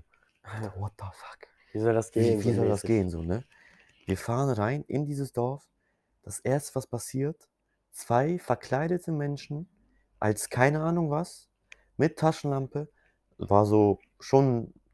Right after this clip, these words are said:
Speaker 2: Dämmerung, also war schon dunkler, war schon dunkel, so, ne? War schon so zehn Uhr, war schon dunkel.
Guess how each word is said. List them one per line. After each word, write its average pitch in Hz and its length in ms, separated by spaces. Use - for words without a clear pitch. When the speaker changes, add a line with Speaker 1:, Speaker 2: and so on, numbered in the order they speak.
Speaker 2:
Dämmerung, 151 680
also 117 200
war 135 100
schon 127 360
dunkler, 175 680
war 135 180
schon 143 160
dunkel, 90 360
so, 82 140
ne? 110 180
War 110 120
schon 113 160
so 107 120
zehn 123 280
Uhr, 156 340
war 113 100
schon 120 200
dunkel. 90 360